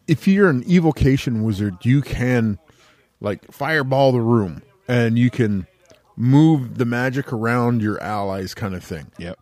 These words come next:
Speaker 1: But if you're not that, and you, like, "I need to fireball these guys," but you're, my, my marshals are right in there.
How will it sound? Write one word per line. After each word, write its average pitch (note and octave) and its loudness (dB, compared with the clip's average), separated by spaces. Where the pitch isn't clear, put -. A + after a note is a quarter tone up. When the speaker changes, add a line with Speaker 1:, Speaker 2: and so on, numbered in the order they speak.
Speaker 1:
But G#2+ -2
if G2 -8
you're G2 -4
not A2+ -2
that, - -12
and A2+ -2
you, A2+ -2
like, G#2+ -6
"I A2 -4
need F#3+ -2
to F3 -6
fireball G3 0
these G#2+ -6
guys," - -10
but - -10
you're, C3 -2
my, B2 -2
my A2+ -4
marshals A#2+ -2
are G#2 -4
right B2 0
in C#3+ 0
there. F2+ -6